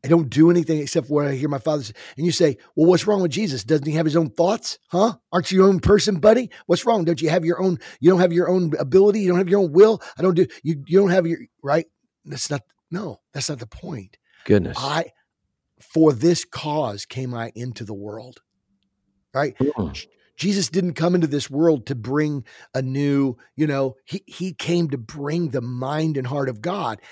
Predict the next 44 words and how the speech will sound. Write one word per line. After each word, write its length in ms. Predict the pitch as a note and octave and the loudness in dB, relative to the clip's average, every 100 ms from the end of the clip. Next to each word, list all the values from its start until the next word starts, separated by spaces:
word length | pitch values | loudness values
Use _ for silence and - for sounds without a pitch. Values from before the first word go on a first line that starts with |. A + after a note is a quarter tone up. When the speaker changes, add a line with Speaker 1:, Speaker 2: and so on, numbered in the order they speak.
| - - | -20 -14
Speaker 1:
He 120 | D3 | -12
came 360 | - E3 F3+ | -6 -4 -2
to 100 | C#3+ | -4
bring 400 | A#2+ C3 D#3 F#3+ | -8 -4 -2 0
us 200 | D3+ B2 | -2 -6
the 160 | B2 C3+ | -10 -10
understanding 880 | D3+ E3 C#3+ B2+ - D#3 E3+ E3 C3 | -4 -2 -2 -6 -4 -2 -2 -2 -6
of 100 | A#2 | -10
heaven. 440 | - - C#3+ A2+ F#2 - - - - | -6 -6 -4 -6 -10 -20 -20 -20 -8
And 240 | C#3+ B2+ | -6 -4
we 120 | D#3+ | -8
can't 280 | E3 D#3 D#3+ | -6 -4 -4
hear 360 | - F3+ F#3+ E3+ | -4 -2 0 0
it 80 | C3+ | -2
and 80 | C#3 | -10
we 80 | |
can't 240 | - D#3 D#3 | -6 -2 -2
understand 480 | C3+ A#2+ - D#3+ D#3+ | -2 -6 -4 -2 -4
it. 80 | C#3+ | -6
And 40 | |
we 80 | C3 | -8
can't 240 | D3 C#3 | -8 -8
know 280 | C3+ D#3+ E3+ | -4 0 0
it 120 | - | -2
because 240 | B2+ C3+ A#2 | -10 -10 -10
our 100 | A2+ | -8
margins 680 | B2 C3 D#3+ F3+ D#3 C#3 A#2 | -8 -8 -4 -2 -2 -8 -10
have 100 | G#2+ | -8
been 160 | B2 | -10
shrunk 560 | A2 - - E3 B2+ - | -8 -12 -4 -4 -4 -14
so 360 | - D#3+ D3+ A2+ - | -2 2 2 0 -10
desperately 600 | - D3+ - - - A#2+ | -8 -6 -6 -14 -14 -14
bad 500 | A2 D3 F#3 C3 B2+ - - - - _ | -10 -6 -6 -6 -8 -12 -20 -20 -20 _
that 160 | C#3+ C3+ | -8 -6
we 100 | C3+ | -8
can't 380 | - - F#3 F#3 | -8 -4 -2 -2
even, 340 | D#3+ C#3+ C#3+ C3 | -4 -6 -8 -10
it's 240 | B2+ - | -12 -12
the 120 | - - | -12 -14
cacophony 880 | - B2 - - D#3 F#3 E3+ D#3+ C#3+ | -16 -16 -14 -10 -8 -6 -4 -4 -4
of 100 | A2+ | -6
sounds 540 | - C3+ C#3+ D#3 C3+ | -6 -4 -2 -4 -4
around 420 | C3 C3 F3+ D#3 | -6 -4 -2 -2
us. 140 | B2+ | -4